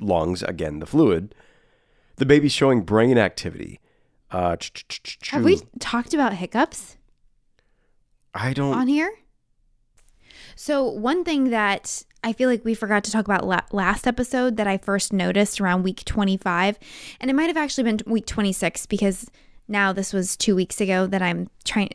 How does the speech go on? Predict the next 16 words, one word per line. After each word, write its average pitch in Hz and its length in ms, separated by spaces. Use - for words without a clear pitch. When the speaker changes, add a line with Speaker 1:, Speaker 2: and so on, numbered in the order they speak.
Speaker 2:
I'm 190 180
trying 190 220
to 185 80
remember 180 380
exactly 180 380
when 185 200
it, - 160
that 180 520
landmark 196 360
is. 226 100
I 262 60
wish 294 200
I 302 40
would 302 100
have 262 80
writ-, - 120